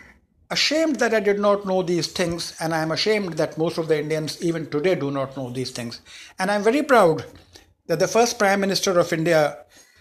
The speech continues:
Shri Jawaharlal Nehru, was such a learned and erudite man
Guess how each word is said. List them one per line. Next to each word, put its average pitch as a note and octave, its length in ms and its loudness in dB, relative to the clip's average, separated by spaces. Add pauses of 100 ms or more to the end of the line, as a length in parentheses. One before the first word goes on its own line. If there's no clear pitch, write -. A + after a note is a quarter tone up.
(260)
Shri E3 340 -4
Jawaharlal D#3 680 4
Nehru, D3 420 -2 (160)
was F3 240 -4
such G3+ 180 -2
a G#3 80 2
learned E3 600 0
and E3+ 180 -4
erudite D3+ 460 -2
man B2 380 -6